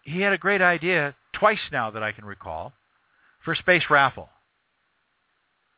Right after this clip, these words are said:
But either he couldn't find people to help him support it, or the people he had depended on to follow through didn't follow through, because those space raffles, dismal failures in my mind. I, I, I tried, I, I thought it was an awesome idea,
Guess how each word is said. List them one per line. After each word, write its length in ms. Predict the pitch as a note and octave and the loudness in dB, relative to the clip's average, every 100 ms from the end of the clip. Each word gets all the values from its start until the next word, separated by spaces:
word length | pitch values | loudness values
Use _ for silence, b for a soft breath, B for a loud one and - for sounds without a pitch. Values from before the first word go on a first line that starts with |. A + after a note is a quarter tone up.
| _ | _
But 140 | - D#3+ | -2 0
either 280 | E3+ D#3+ D#3 | 2 2 2
he 120 | C#3+ | 2
couldn't 340 | - A#3+ B3+ | 0 -2 -2
find 260 | G3 F#3+ F3 | -4 -4 -4
people 220 | F#3 E3+ | -10 -8
to 80 | D3 | -2
help 180 | D3 D3 | -2 -2
him 120 | C#3 | -8
support 360 | - - A#2 B2+ | -12 -2 0 2
it, 160 | B2 - _ _ _ _ _ _ _ | 2 -2 _ _ _ _ _ _ _
or 440 | A3+ A3+ F#3 F3+ - _ _ - | 0 4 4 4 -2 _ _ -8
the 80 | C#3+ | -4
people 340 | G3 A3 F3+ | -2 0 -2
he 180 | D3 D#3+ | 0 2
had 220 | D3 A#2+ | 0 -2
depended 460 | C3 - A3+ A#3+ C#3 | -6 0 0 2 0
on 260 | A#2 A#2 | -2 -2
to 100 | - | -8
follow 280 | A2 D3 C3+ A2+ | -2 0 0 -2
through 220 | F#3+ D3 A2 | -4 -6 -4
didn't 220 | A#2 A#2 | -4 -2
follow 220 | G#2+ G#2 F#2 | -4 -4 -4
through, 140 | G#2 | -8
because 260 | E2+ F2+ F#2+ | -8 -12 -10
those 120 | A2 | -6
space 280 | - F#3+ - | 0 0 4
raffles, 400 | B2+ A#2 A2+ G#2+ - b b b b b b - | 2 2 -4 -6 -14 b b b b b b 0
dismal 280 | D3 A#2+ G2+ | 2 2 -4
failures 340 | F2+ E2 E2+ | -6 -6 -10
in 60 | E2 | -10
my 140 | D#2 | -10
mind. 260 | D#2 D2+ D#2+ - | -10 -12 -14 -2
I, 100 | A2+ | 0
I, 360 | A#2 - A2 G#2+ _ _ _ - | 2 2 2 0 _ _ _ 2
I 200 | G#2 G2 | 2 4
tried, 640 | - - D#3+ E3 E3+ D3+ - - | 2 4 6 6 4 2 -8 -12
I, 240 | A2 B2 | -6 -4
I 60 | B2+ | -2
thought 180 | E3 D3+ | 2 2
it 80 | B2+ | 0
was 120 | G#2+ | -8
an 60 | A#2+ | -6
awesome 400 | A#3 A#3+ - B2+ | 0 0 -2 -8
idea, 380 | G#2 G#2 B2+ | -10 -8 -8